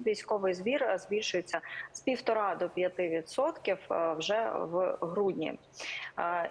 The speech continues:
і, е, можливо, якщо хтось отримує зарплату наприкінці листопада, то там також будуть від-, відрахування ще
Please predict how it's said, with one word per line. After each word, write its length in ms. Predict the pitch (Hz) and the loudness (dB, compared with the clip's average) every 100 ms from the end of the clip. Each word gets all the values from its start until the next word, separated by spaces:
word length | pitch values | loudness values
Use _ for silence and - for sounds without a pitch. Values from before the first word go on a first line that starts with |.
| - | -2
і, 200 | 240 262 | 0 2
е, 200 | 160 185 | 0 0
можливо, 420 | 190 185 196 175 | -2 0 0 2
якщо 280 | 170 - 175 | 0 0 -4
хтось 280 | - 165 160 | -2 -4 -4
отримує 460 | - 170 165 165 | -4 0 2 0
зарплату 400 | 165 - 156 160 | 0 -2 -2 -2
наприкінці 600 | 160 156 156 - 165 - | -2 -2 -4 -6 -6 0
листопада, 580 | 156 156 - - 294 240 | 2 2 -2 -2 0 0
то 140 | 180 165 | 0 0
там 260 | 190 220 | 0 0
також 400 | 214 - 185 190 - | -2 0 0 0 0
будуть 340 | 170 170 - | 0 0 -2
від-, 300 | 151 - - - | -4 -2 -2 0
відрахування 720 | 170 175 165 - 170 185 165 | 0 0 -2 -2 -2 -2 -2
ще 380 | - - 165 | -2 0 0